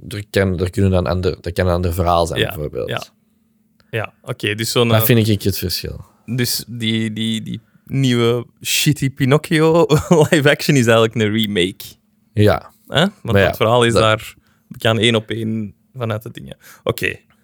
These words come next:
Speaker 2: Ehm, ja. Dan heb ik denk ik voor het grotendeel, grootste deel toch, eh, remakes opgezocht. <laughs> Nee, reboots
Speaker 1: Ik heb, ik heb er wel
Speaker 2: opgezocht.
Speaker 1: allemaal mee in de pot gegooid, ik ga er eerlijk in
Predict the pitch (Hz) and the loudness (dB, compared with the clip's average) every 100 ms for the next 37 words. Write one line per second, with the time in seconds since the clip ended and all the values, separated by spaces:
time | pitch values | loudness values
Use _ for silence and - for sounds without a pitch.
0 | _ _ - 107 104 104 104 110 _ _ | _ _ -4 0 0 0 -4 -8 _ _
1 | _ _ _ _ _ _ _ _ - 135 | _ _ _ _ _ _ _ _ -2 2
2 | 107 - _ _ _ _ _ _ 120 113 | 2 0 _ _ _ _ _ _ 0 0
3 | 110 117 117 113 107 110 - 120 113 - | 0 -4 -4 -6 -6 -8 -4 -2 -2 -4
4 | - 113 113 131 123 123 120 - 123 123 | -6 0 0 -2 -2 -2 -2 -4 -6 -8
5 | - 123 117 123 127 123 _ _ _ _ | -6 -6 -2 -2 -2 -6 _ _ _ _
6 | - 131 - - _ _ _ _ _ _ | -8 -8 -8 -20 _ _ _ _ _ _
7 | _ - 117 117 131 120 127 - 156 - | _ 0 0 2 2 2 0 0 -4 -2
8 | 147 147 - - - 175 - - 151 135 | -2 0 -2 -4 0 0 0 0 0 0
9 | 113 123 135 - 156 131 131 131 131 143 | -2 -2 0 0 2 2 4 4 4 4
10 | 135 127 127 123 110 113 104 107 - 107 | 4 6 4 4 4 4 2 0 2 4
11 | 95 90 - - 95 92 98 98 - | 4 2 -2 0 2 4 2 2 0